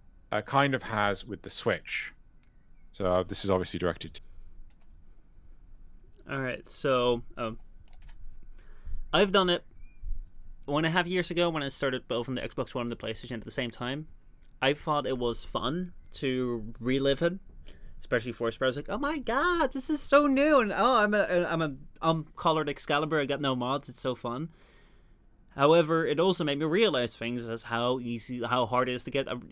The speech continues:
Speaker 2: get around to mods, and how nice it is to have all the mods. So I think it's a very good learning experience. It was for me. I wouldn't do it again. Right now, without them having changed something, without them having changed systems,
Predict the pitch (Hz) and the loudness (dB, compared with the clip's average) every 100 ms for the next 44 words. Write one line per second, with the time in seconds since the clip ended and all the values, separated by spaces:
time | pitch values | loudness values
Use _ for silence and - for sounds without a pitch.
0 | - 139 131 143 135 147 156 110 120 117 | -2 0 2 0 0 0 0 -4 -6 -2
1 | 120 120 117 156 156 131 120 120 117 113 | 0 0 -2 -2 -2 -6 -4 -4 -4 -4
2 | 104 107 - - 135 147 220 180 160 - | -6 -8 -8 -2 0 2 0 0 -2 0
3 | 139 127 117 113 117 160 175 131 101 - | 0 0 -6 -4 0 2 4 0 -4 -10
4 | 123 113 107 - 123 120 - - 131 139 | -8 -8 -8 -10 -4 -4 -4 -8 -2 -2
5 | 90 - - - - - - 127 175 285 | -2 -14 -20 -20 -20 -20 -12 -6 2 4
6 | 220 160 123 98 - - - - - - | 4 2 2 0 -6 -18 -20 -20 -20 -20
7 | - - 135 147 170 170 180 196 214 208 | -18 -8 4 6 6 6 6 6 4 0
8 | - - 147 139 143 160 151 151 147 135 | -14 -12 0 4 6 4 0 -2 -2 -4
9 | 123 - 147 175 180 185 175 175 190 190 | -6 -4 -2 0 2 0 0 0 -2 -2
10 | 139 127 131 139 143 131 135 127 117 135 | -4 0 0 0 -2 -2 -2 -4 -2 -2
11 | 131 123 - - - - - - - 170 | -2 -4 -8 -20 -20 -20 -20 -16 -4 0
12 | 160 - 180 196 185 - | 0 2 0 0 -2 -8